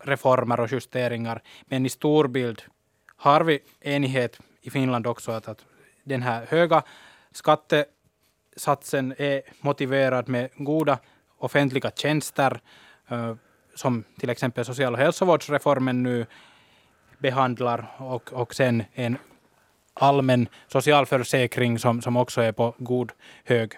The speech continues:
grad. Och nu måste vi satsa speciellt på just den här, eh, social- och hälsovårdsreformen, att den fås till målen,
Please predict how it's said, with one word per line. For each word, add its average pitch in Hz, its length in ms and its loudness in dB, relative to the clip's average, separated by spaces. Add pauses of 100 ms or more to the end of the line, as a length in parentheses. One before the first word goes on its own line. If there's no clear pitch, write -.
(140)
grad. 127 460 2 (640)
Och 123 320 2 (440)
nu 165 460 6 (720)
måste 160 300 2
vi 156 60 2
satsa 175 340 4
speciellt 151 680 4
på 135 120 0
just 123 300 -2
den 117 160 -4
här, 113 260 -6 (140)
eh, 113 100 -10
social- 143 300 0
och 113 60 0
hälsovårdsreformen, 156 800 4
att 131 140 -2
den 147 220 2 (280)
fås 147 360 4
till 135 120 -4
målen, 131 420 4